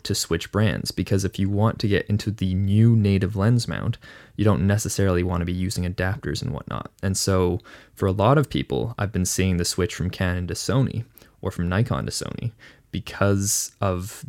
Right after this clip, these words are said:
the lenses and whatnot. And I, that's the thing too, is, like, people, a lot of people ask me about, like, what cameras to buy 'cause I'm that tech nerd, right? And so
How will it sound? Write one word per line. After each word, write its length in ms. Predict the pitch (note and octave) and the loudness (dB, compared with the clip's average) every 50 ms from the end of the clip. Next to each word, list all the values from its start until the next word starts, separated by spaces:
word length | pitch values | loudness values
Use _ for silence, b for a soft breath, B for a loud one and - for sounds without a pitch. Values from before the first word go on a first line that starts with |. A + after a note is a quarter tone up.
| - | -4
the 100 | - G2 | -2 -2
lenses 540 | F2+ F#2+ F#2 F#2 F#2 F2+ - F2 F2 E2+ - | 0 0 0 0 0 0 0 -2 -2 -2 -2
and 100 | F2+ F2+ | -4 -4
whatnot. 400 | F#2 - - F2+ F#2 F2 - - - | -4 -4 -4 -4 -4 -4 -6 -6 -4
And 300 | - G2 F#2+ F#2 F2+ - - - | -4 -2 -2 -2 -2 -4 -4 -2
I, 180 | D#2+ G2 - - - | -2 -2 -2 0 0
that's 180 | A#2 A#2 - | 0 0 0
the 80 | - A#2+ | -2 -2
thing 260 | - - A#2 G#2+ G2+ | 0 2 2 2 4
too, 280 | - - D3 B2+ G2+ F2 | 4 4 4 4 4 2
is, 160 | F#2 - - | 0 2 2
like, 240 | G2 E2 - - _ _ _ _ _ _ | 0 0 -2 -6 _ _ _ _ _ _
people, 640 | - - B2 A#2 - A#2 A2+ A2 G#2 G#2 G2+ G#2 B B B B B B B B B B B B B B B _ _ _ - | -4 -2 -2 0 4 6 6 6 6 6 4 2 B B B B B B B B B B B B B B B _ _ _ 0
a 60 | G2+ | 4
lot 180 | A2 C3+ D#3+ | 4 6 4
of 60 | E3+ D3 | 4 4
people 220 | B2+ B2+ B2+ G#2 | 4 4 4 4
ask 180 | F#2+ F#2+ - - | 4 2 2 2
me 80 | G2 | 2
about, 240 | F#2 F2+ F#2 F2 D#2+ | 2 4 4 2 2
like, 180 | D#2+ E2+ F2 - | 2 0 0 0
what 140 | E2+ - | -2 -2
cameras 360 | - - F2 F2+ F#2 F2+ F2 - | -2 -2 -2 0 0 0 0 -2
to 60 | - | -2
buy 200 | - F2+ F#2 F2 | -2 -2 -2 -2
'cause 160 | - G#2+ G#2 | -2 0 0
I'm 180 | G2+ G#2 A2 A2 | 2 4 4 4
that 180 | G#2 G2 - | 2 0 0
tech 220 | - - - - - | -2 -2 -2 -2 -2
nerd, 240 | - - - - - - | -6 -8 -8 -10 -6 0
right? 280 | - G#2+ A2+ - - _ _ _ | 2 2 2 2 0 _ _ _
And 180 | - G#2 G2 F#2+ | 0 0 2 0
so 460 | - - A2 G#2 G2 F#2+ F#2+ F#2 | 2 4 4 4 6 4 4 2